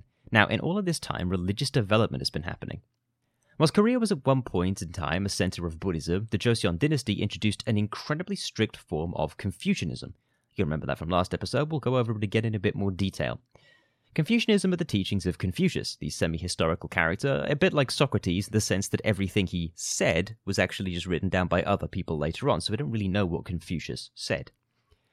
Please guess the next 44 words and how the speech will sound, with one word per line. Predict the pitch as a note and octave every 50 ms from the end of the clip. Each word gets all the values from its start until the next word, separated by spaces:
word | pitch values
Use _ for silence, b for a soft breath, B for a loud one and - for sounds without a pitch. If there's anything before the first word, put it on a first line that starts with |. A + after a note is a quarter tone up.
| b b b
The | - C#3+
general | C#3 G#3+ G#3+ A#3 G3+ F#3+
gist | C3+ C3+ C3+ - -
of | F#2+ E2+
it, | E2 -
though, | - D2 E2 G2
is | - E2+ F#2+ F#2
that | - - F2+ -
society | G#2+ - - A#2+ C3 E3+ F#3 - F3+
works | A2+ A2 G2+ G#2 -
best | - - - - - - -
when | E2 -
all | - G#2 A#2+ C3
of | B2
the | C3
relationships | A2+ G#2 G2 F#2 A2 C3+ C3+ - A#2 G#2+ - G2+ - -
within | - F#2 E2+ A2+ A#2
society | A2 - F#2 - - D2 D#2 E2+ - G2
work | - D#2+ C#2+ B1+ -
harmoniously. | - E2 D#2 D#2 F#2+ C#3+ E3 C3+ D#2+ D2+ - - - - - - _ _ b b b b b b b
There | - G2
are | G2+
five | - - - D#3+ D#3+ E3 C#3 -
key | - - - F#3+ F#3+
relationships, | B2+ G2+ F2 D2+ C2+ D2 - - D#2 - - F2 A2+ - - -
each | - C3 B2 -
with | - C#3
a | C#3
distinct | B2 A#2 A2 - - - F#3 G3 F#3+ -
and | F3 D#3+
divinely | C3+ A#2+ A2+ G#2+ B2 D#3 E3+ E3
ordained | E3 C#3+ A2+ G#2+ F#2+ G2+ A2 A#2+ -
power | - - - C#3+ C#3 A#2 F#2
dynamic | - D2+ E2 D#2+ D2 D2+ E2 - -
that | - - - C#3+
must | F2 E2+ G2 - - -
be | F2 D#2+
adhered | C#2+ - - B2 C3 A#2+ -
to. | - - - - - b b b b b b b b b -
The | F#2+ E2
ruler | F2 G#2 A2+ B2+ C#3+ D3+
governs | A#2 A2+ A2 G2 A2+ G#2+ -
the | - G2
ruled, | - F2+ E2 D#2+ E2+ A2+ -